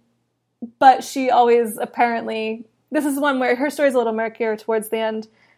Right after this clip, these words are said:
had kept a picture of the woman who she may or may not have married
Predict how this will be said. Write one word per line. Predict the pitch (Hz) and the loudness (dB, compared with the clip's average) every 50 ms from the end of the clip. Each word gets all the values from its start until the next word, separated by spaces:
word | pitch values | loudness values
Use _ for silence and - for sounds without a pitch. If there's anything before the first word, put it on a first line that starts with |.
| _ | _
had | _ - 226 226 220 226 220 - | _ 4 4 6 4 2 -2 -2
kept | - 311 302 302 - 302 | 0 0 0 2 0 -4
a | |
picture | 277 285 294 277 277 - - 269 240 233 | -2 2 0 0 0 0 0 2 2 2
of | 226 214 208 | 2 0 2
the | 240 233 | 2 4
woman | 240 240 240 233 226 226 | 4 4 4 2 0 -2
who | 233 226 | -2 -2
she | 226 - 233 | -2 -2 -4
may | 226 226 | -2 -2
or | 226 226 | -2 -2
may | 226 226 | -2 -2
not | 226 220 220 220 | -2 -2 -2 -2
have | 220 220 220 220 _ _ _ _ _ _ _ _ _ _ _ | -4 -6 -8 -12 _ _ _ _ _ _ _ _ _ _ _
married | - 233 226 226 220 233 226 220 220 214 220 202 | -6 -2 0 2 4 4 2 2 0 -2 -4 -6